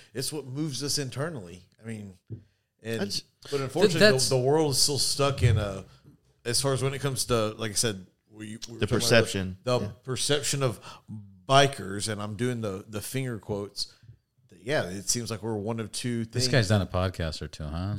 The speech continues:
Speaker 2: Oh, he's been on a
Speaker 1: Can't,
Speaker 2: bunch
Speaker 1: well,
Speaker 2: of them.
Speaker 1: yeah,
Speaker 2: Yeah.
Speaker 3: <laughs> I'm
Speaker 1: you
Speaker 3: kidding.
Speaker 1: can't, like I said, if you, if you don't wear a young, a leather cut, or what, I don't, and I, I wouldn't trade it for the fucking world. I love meeting girls who are like, "Oh, you ride Harleys?" "Yeah."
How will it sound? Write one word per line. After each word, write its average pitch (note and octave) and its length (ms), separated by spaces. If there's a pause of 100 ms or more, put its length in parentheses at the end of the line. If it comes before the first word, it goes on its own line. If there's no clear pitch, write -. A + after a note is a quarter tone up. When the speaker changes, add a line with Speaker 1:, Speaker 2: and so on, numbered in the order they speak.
Speaker 2:
Oh, C#3 140
he's A#2+ 180
been D#3 140
on A2+ 60
a G#2 40
Speaker 1:
Can't, - 100
Speaker 2:
bunch C3+ 160
Speaker 1:
well, - 100
Speaker 2:
of F#3+ 40
them. F#3+ 280
Speaker 1:
yeah, B2+ 120
Speaker 2:
Yeah. B2 80
Speaker 3:
<laughs> - 0
I'm A2 80
Speaker 1:
you G2+ 60
Speaker 3:
kidding. - 240
Speaker 1:
can't, E3 320
like B2 140
I - 20
said, D3 200
if G2 200
you, A2 100
if - 140
you A2+ 80
don't A#2+ 100
wear A2+ 200
a G#2+ 40
young, A2+ 340 (120)
a G#2+ 60
leather A2+ 300
cut, B2 380
or B2 200
what, B2 460 (600)
I - 40
don't, A2+ 120 (260)
and G#2 120
I, A2 100 (180)
I A#2 40
wouldn't A2 320
trade A2+ 240
it G2+ 80
for - 180
the - 640
fucking G#2+ 340
world. F#2 240
I F#2+ 100
love G#2+ 240
meeting G#2+ 280
girls A2 320
who G#2+ 80
are G#2 40
like, G2 180
"Oh, D#3 80
you C3+ 100
ride B2 180
Harleys?" C3+ 460 (400)
"Yeah." D#3 260